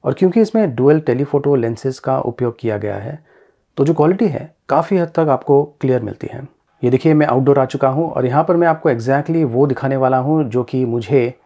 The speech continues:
जो स्मार्टफोन है, उसका जो कैमरा स्क्रीन है, उस पर दिख रहा है। और ये देखिए, मैं जूम कर रहा हूँ। धीरे धीरे जो जूम है,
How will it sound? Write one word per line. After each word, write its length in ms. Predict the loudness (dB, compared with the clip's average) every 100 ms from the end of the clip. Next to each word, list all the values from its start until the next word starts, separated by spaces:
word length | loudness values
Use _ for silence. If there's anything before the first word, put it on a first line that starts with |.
| _
जो 80 | -4
स्मार्टफोन 460 | 0 0 0 -2 -4
है, 180 | -6 -8
उसका 300 | -12 -8 -8
जो 80 |
कैमरा 340 | -2 -2 0 -2
स्क्रीन 380 | -6 -2 0 0
है, 340 | 0 -2 -4 -4
उस 160 | -6
पर 220 | -2 -4
दिख 280 | -2 -8 -8
रहा 220 | -8 -8
है। 260 | -8 -12 -14 -18 -20 _ _ _ -6
और 260 | 0 0
ये 120 | 2 2
देखिए, 300 | 2 -2 -4
मैं 600 | -2 0 0 0 -4 -8
जूम 240 | -2 0
कर 140 | 0 -2
रहा 140 | -2
हूँ। 200 | -6 -10 -14 _ _
धीरे 280 | -2 2 2
धीरे 240 | 2 0
जो 140 | 0 -2
जूम 280 | 0 -2 0
है, 400 | 0 -2 -4